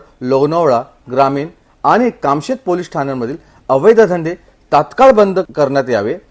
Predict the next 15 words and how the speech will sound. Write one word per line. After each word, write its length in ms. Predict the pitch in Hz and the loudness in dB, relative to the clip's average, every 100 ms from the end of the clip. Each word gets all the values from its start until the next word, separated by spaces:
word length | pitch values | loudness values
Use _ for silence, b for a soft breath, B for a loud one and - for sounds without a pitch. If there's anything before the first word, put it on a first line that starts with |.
| _ | _
अवैध 300 | 135 156 233 | 0 2 4
धंद्यांना 520 | 240 214 190 143 120 151 _ - | 4 4 2 -2 -4 -10 _ -2
खतपाणी 440 | 196 202 220 208 | 0 2 0 0
घालून 300 | 170 135 95 - _ _ _ - | 0 -2 -4 -14 _ _ _ -4
चोरांशी 560 | 160 185 226 196 120 92 - | 0 2 2 0 -8 -12 -14
भलामण 460 | 117 139 170 240 233 | -4 0 2 2 0
करणाऱ्या 440 | 214 185 180 202 | 0 2 0 0
संबंधित 640 | - 156 151 151 196 156 110 _ b b _ | -2 -4 -2 0 0 -2 -8 _ b b _
भ्रष्ट 320 | 113 175 170 - | -4 -2 -2 -2
अधिकाऱ्यांवर 640 | 147 147 156 143 117 101 90 - _ | 0 0 0 0 0 -6 -10 -14 _
निलंबनासह 720 | 135 156 233 226 196 151 143 | -2 2 2 2 0 -2 -4
फौजदारी 520 | 165 - 147 151 175 | -4 -2 0 0 -2
कारवाई 380 | 190 135 131 135 | 2 2 2 0
करण्यात 400 | 135 117 117 117 | -2 -6 -6 -6
यावी. 260 | 131 95 | -4 -4